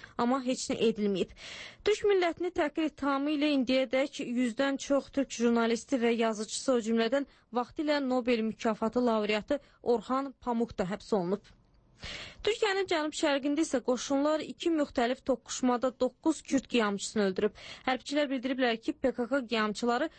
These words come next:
İraqla İranın sərhəddində, Həkəri vilayətində axşam vaxtı öldürülüb. Daha beş P K K-çı isə qonşu Şırnaq vilayətində öldürülüb. Min doqquz yüz səksən dördüncü ildən bəri P K K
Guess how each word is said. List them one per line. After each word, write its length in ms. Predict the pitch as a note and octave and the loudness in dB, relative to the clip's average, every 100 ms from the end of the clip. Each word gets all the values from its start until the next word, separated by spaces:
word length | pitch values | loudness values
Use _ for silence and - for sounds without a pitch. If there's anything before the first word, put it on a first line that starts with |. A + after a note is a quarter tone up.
| - | -8
İraqla 420 | - D#4 D#4+ D#4+ D4+ | -2 -2 0 -2 -2
İranın 380 | C4 A#3 A#3 C4 | -2 -2 -2 -4
sərhəddində, 680 | - A#3 A3 G#3+ A3 A3 G3 F3+ | -2 0 0 -2 -2 -2 -2 -4
Həkəri 400 | A#3 B3+ A#3 A#3 | -4 -2 -2 -2
vilayətində 580 | A#3 G#3 G#3 - B3 C#4 | 0 0 0 -2 -2 -2
axşam 300 | A3+ - A3+ G3+ | -4 -2 0 -2
vaxtı 220 | - A3 | -2 -2
öldürülüb. 340 | G3 F#3 G3+ - - - - | 0 -2 -2 -6 -18 -10 -2
Daha 180 | D4+ D4+ | 0 2
beş 180 | C4+ C#4+ - | 0 -4 -2
P 80 | C4+ | -2
K 180 | - A#3+ | -2 -2
K-çı 300 | C4 B3+ D#4+ | -2 0 0
isə 160 | D4 B3 | 2 0
qonşu 400 | - A#3+ A3+ D4+ - | 2 0 0 -2 0
Şırnaq 340 | A#3+ A#3+ A#3 A3 | 2 2 0 -2
vilayətində 560 | G#3+ G3 F#3+ A3 G#3 | 0 0 0 0 2
öldürülüb. 320 | G3 G3 G3+ - - - - | 2 0 -2 -4 -8 -8 0
Min 140 | C4+ | 2
doqquz 300 | C#4 D4 C4 D4+ | 2 -2 0 0
yüz 160 | B3 - A3+ | 2 0 2
səksən 340 | C4+ B3 C4 B3+ | 2 2 0 2
dördüncü 460 | B3+ A#3+ B3 C#4 | 2 0 -2 0
ildən 260 | A#3+ A#3+ A#3 | 0 0 2
bəri 320 | A#3 A3 B3+ | 2 2 0
P 160 | - A#3+ | -2 -2
K 160 | A#3 | -2
K 180 | A3 D4+ | -2 -2